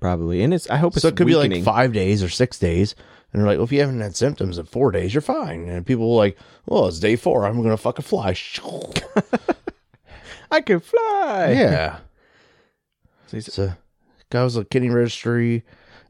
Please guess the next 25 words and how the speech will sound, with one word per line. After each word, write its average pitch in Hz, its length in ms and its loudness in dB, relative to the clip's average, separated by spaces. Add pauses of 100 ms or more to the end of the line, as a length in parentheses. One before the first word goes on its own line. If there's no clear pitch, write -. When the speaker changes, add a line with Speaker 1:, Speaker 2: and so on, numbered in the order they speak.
(120)
Speaker 2:
and 92 280 2
is 92 360 -8 (160)
on 131 200 4
dialysis, 110 760 4
but - 200 -10
can't 110 320 -2
go 101 520 4 (560)
active 107 320 -2
due 95 140 0
to 90 80 -4
not 90 300 -2
having 90 220 -2
vaccine. 82 640 -6 (1200)
And 117 140 2
he's 104 160 2
got 95 160 2
covid. 80 440 -2 (180)
Speaker 1:
Oh, 135 260 -2 (460)
so - 120 -6
this 127 200 -2
guy, 101 320 2 (320)
the - 80 -8
person, 117 460 -2 (120)
the 95 80 -6
recipient 90 800 -6